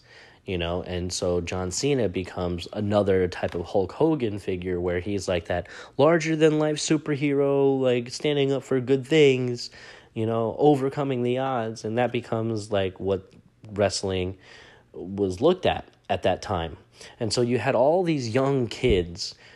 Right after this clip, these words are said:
who were looking at, like, rated R stuff on a week-to-week basis.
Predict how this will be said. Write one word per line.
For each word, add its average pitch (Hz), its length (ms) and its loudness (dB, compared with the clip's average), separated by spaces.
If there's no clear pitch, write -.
who - 180 -2
were 110 100 0
looking 120 500 2
at, 92 240 0
like, 90 320 -4
rated 113 400 6
R 113 160 8
stuff 127 480 0
on 95 140 -2
a 92 80 2
week-to-week 107 720 -2
basis. 120 640 -2